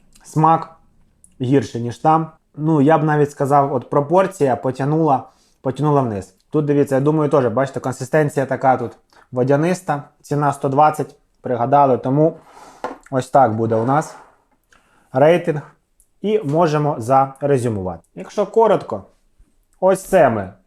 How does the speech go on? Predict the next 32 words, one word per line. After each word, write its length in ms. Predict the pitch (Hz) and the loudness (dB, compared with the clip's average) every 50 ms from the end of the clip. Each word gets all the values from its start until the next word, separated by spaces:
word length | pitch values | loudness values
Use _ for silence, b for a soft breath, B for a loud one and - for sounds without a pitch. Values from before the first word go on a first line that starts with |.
| _ | _
не 220 | - 127 143 156 156 | -8 -4 -2 -2 0
купляємо, 500 | 156 151 151 151 160 165 170 151 131 135 | 0 -2 0 2 2 4 4 4 2 0
навіть 180 | 143 143 135 | -2 -4 -4
ту 80 | - 131 | -6 -10
сторону 300 | - - 156 139 131 131 | -4 -2 0 0 2 0
не 100 | 139 143 | 0 0
дивимося. 500 | 156 196 208 196 185 175 - - 160 160 - _ _ _ _ _ _ _ _ _ _ | 2 2 2 0 0 -4 -8 -10 -12 -12 -14 _ _ _ _ _ _ _ _ _ _
Ось 200 | 143 135 135 - | -4 -4 -4 -4
це 380 | - - 180 185 180 185 185 - - _ _ _ _ _ _ | -6 -2 2 2 2 2 0 -4 -14 _ _ _ _ _ _
можна 400 | 147 143 156 156 143 135 127 120 | -2 2 4 4 4 4 2 0
брати. 340 | 104 98 98 95 90 - 107 | 0 0 0 -2 -2 -2 -2
Ви 140 | 120 160 180 | 0 0 0
собі 240 | - - 139 135 131 | 0 0 -2 -2 -2
дивитесь 460 | 117 117 113 107 104 95 104 95 - | 0 0 0 0 0 -2 -4 -10 -14
по 220 | _ - 165 175 | _ 0 0 0
своєму 440 | 160 - - 143 135 123 113 113 117 | 0 0 2 2 4 4 2 0 -2
бюджету 520 | 123 175 202 180 180 208 220 202 202 190 180 b b b b b b b b b - | -2 -2 -2 0 0 0 -2 -2 -4 -8 -14 b b b b b b b b b -4
і 120 | 226 214 | -2 2
далі 260 | 180 208 208 196 175 | 4 4 4 4 4
вже 140 | 151 143 147 | 4 4 4
вибираєте 540 | 143 143 135 143 151 156 156 143 - - 113 | 4 4 4 4 6 6 4 4 2 -2 -4
по 380 | - - 139 147 147 143 - | -2 2 4 4 4 4 2
смакам, 540 | - - - 127 123 120 - 147 147 139 127 | -4 -4 -2 -2 0 0 2 0 0 0 -2
яке 260 | 120 113 107 139 135 | -4 -4 -2 -2 0
вам 180 | 123 117 110 107 | 0 0 -2 -2
більше 400 | 110 127 131 120 - - 110 101 - | 0 0 0 -2 -4 -10 -14 -6 -2
подобається. 600 | 123 123 120 107 95 92 95 95 92 - - _ b b b b b b b b b b b b b b _ _ _ | -2 0 2 0 0 -2 -4 -8 -10 -14 -18 _ b b b b b b b b b b b b b b _ _ _
Самі 300 | - - 190 190 170 143 | 0 2 2 4 4 2
розумієте, 560 | 139 127 120 120 117 110 107 101 - 113 110 | 2 2 0 -2 -2 -2 -2 -2 -4 -6 -4
беремо 420 | 104 127 160 202 202 185 170 147 | 0 2 2 4 2 2 2 0
звичайну 420 | 131 139 147 143 175 175 165 156 139 | 0 0 0 2 2 0 0 0 -2
ситуацію: 680 | - 151 139 - 185 202 202 190 - - 156 151 147 | -4 -4 0 4 4 4 4 2 0 -4 -4 -4 -6